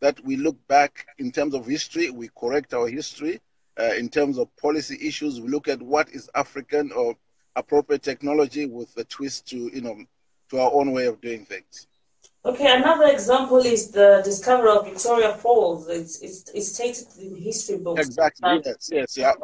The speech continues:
Speaker 1: How do you discover, how do you discover, uh, uh, um, a wonder, a seventh wonder, eighth wonder,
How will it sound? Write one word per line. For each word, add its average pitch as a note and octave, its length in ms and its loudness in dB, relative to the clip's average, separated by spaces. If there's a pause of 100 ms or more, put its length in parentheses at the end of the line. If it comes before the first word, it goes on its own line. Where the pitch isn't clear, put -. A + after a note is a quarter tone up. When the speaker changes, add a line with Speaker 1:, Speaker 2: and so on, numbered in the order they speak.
Speaker 1:
How E3 280 4
do D#3+ 120 -6
you D#3+ 80 0
discover, D3 560 2
how D#3 140 6
do E3 100 -4
you D3+ 60 -6
discover, C3+ 480 -2 (120)
uh, C#3+ 40 0
uh, B2 400 2 (500)
um, A#2+ 400 0 (300)
a C3 100 2
wonder, C3+ 720 4
a - 60 -10
seventh C#3 420 -2
wonder, C3 420 0
eighth C3 220 -6
wonder, A#2+ 360 -4